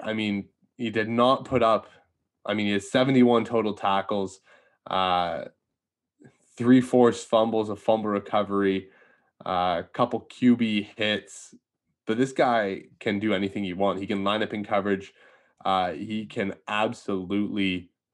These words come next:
play in line. I mean, for the majority of their <laughs> bowl game, the Cure Bowl they played in, in the new year, uh, they just asked him to line up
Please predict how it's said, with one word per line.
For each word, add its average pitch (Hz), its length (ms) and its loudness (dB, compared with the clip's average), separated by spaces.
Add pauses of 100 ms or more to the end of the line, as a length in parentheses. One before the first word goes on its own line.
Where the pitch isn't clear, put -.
play 101 400 0
in - 200 -2
line. 92 260 0
I 92 60 -2
mean, 95 340 -2
for 123 100 0
the 110 100 2
majority 123 580 4
of 123 80 4
their 110 220 2 (260)
<laughs> - 280 -10
bowl 107 280 2
game, 98 240 0
the 92 60 -2
Cure 107 260 0
Bowl 107 180 4
they 95 140 -4
played 95 260 -2
in, 90 180 -4
in 92 200 -8 (460)
the 92 300 -2
new 95 140 0
year, 92 360 0 (420)
uh, 95 440 2 (400)
they 120 100 4
just 151 160 2
asked 120 260 2
him 131 100 2
to 98 60 -2
line 95 260 2
up 101 220 -2